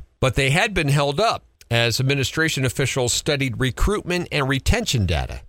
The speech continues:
Agencies are authorized to increase the base salary of federal wildland firefighters, uh, by twenty thousand dollars per year, or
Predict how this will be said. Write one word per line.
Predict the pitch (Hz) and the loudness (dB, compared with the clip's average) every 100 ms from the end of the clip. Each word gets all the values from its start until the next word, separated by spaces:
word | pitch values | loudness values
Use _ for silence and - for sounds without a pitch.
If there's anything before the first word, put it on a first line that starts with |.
| _ | _
Agencies | 127 151 151 147 - 147 131 | 0 0 2 -2 0 -2 0
are | 131 - | -2 2
authorized | 143 143 135 139 180 - | 0 2 2 4 2 -2
to | 139 | -6
increase | - 165 156 175 160 | -2 -2 0 0 0
the | - | -2
base | 135 175 202 202 | 0 0 0 0
salary | - 170 143 120 151 190 - _ - | 0 2 2 2 0 -2 -10 _ -4
of | 104 | -2
federal | - 143 160 196 196 | 0 0 0 2 0
wildland | 123 151 160 156 151 147 | 0 0 2 0 0 -2
firefighters, | - 147 151 127 110 90 80 107 - - - _ - - - | 0 2 2 0 0 0 0 -2 -4 -10 -18 _ -20 -20 -4
uh, | 101 104 104 104 104 | 0 2 4 2 0
by | 104 127 131 131 | 0 2 2 2
twenty | - 185 220 | 2 2 0
thousand | 233 - 190 196 175 190 170 | 0 0 2 0 0 0 2
dollars | 175 170 170 165 - - - | 2 2 0 0 -4 -6 4
per | - 220 233 | 6 6 2
year, | 220 160 190 247 208 110 78 - _ - | 0 0 0 0 0 0 -4 -14 _ 0
or | 240 294 190 160 175 | 2 4 4 4 0